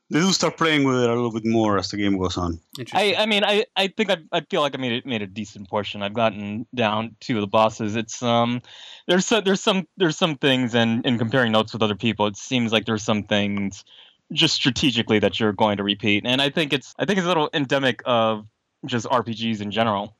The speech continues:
Speaker 3: I, it's, it's, it's weird how customization works. It's like there's some stuff that you, you just kind of fall into cookie cutters after a while.
Speaker 1: And you realize, you know, sometimes, you know, in a game,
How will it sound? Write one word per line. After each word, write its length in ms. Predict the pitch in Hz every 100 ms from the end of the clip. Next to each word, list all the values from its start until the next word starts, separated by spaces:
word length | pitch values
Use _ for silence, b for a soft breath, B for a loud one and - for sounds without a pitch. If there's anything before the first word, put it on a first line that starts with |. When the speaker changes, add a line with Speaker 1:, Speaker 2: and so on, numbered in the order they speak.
| -
Speaker 3:
I, 300 | 113 120 117 - _
it's, 440 | 139 113 - - -
it's, 200 | 139 -
it's 140 | - 117
weird 260 | 135 127
how 120 | 123 113
customization 640 | 117 107 110 104 104 117
works. 200 | 117 92
It's 100 | 98
like 140 | 104
there's 280 | 104 110 107
some 320 | - 120 110
stuff 380 | 110 - 113 107 -
that 380 | 110 107 110 110 - B B B
you, 180 | - 160
you 120 | 196
just 160 | 180 185
kind 140 | 214
of 80 | 175
fall 180 | 208 185
into 120 | 156
cookie 260 | 139 160 120
cutters 300 | 110 98 95
after 180 | 92 104
a 60 |
while. 280 | 98 92 - - -
Speaker 1:
And 160 | - 180
you 120 | 190 175
realize, 800 | 175 156 131 120 - - - -
you 80 |
know, 320 | 131 123 110 107 107 _
sometimes, 1000 | - 202 190 180 165 147 135 - - B B B B B
you 80 | 208
know, 160 | 180 147
in 80 | 151
a 60 |
game, 420 | 160 160 151 143